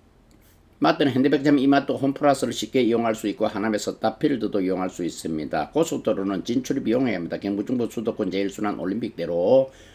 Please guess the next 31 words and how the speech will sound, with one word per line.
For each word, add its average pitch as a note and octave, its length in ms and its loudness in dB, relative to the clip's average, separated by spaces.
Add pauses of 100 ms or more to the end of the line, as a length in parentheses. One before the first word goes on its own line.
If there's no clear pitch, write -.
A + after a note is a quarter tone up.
(180)
학교 - 540 2
학군은 C#3+ 340 2
상당히 A#2+ 300 2
좋습니다. F#2+ 340 -2
동북 B2+ 280 0
둔촌 G2+ 320 0
배제 G#2+ 240 4
한영 G#2+ 400 0
외구 A2+ 240 0
등이 A#2 220 2
있고 G#2 340 2 (400)
한강 E3+ 380 6
다리로는 D3 420 6
올림픽대교, A#2 420 2
천호대교, G2+ 440 -2
구리 G#2 220 2
암사대교, E2 580 -4
강동대교요. G2+ 1600 2 (500)
광고상입니다. F3+ 1500 8
유튜브 C#3 360 2
광고 B2+ 440 4
효력이 B2 360 0
상실되는 B2 680 0
경우는 F#2+ 420 -2
세 F#2 180 -2
가지 A2+ 240 0
경우입니다. D#2+ 420 -4
기간이 D3 400 2
경과된다든지 F#2+ 880 0
계약이 A2 380 2
체결된다든지 A2 1000 0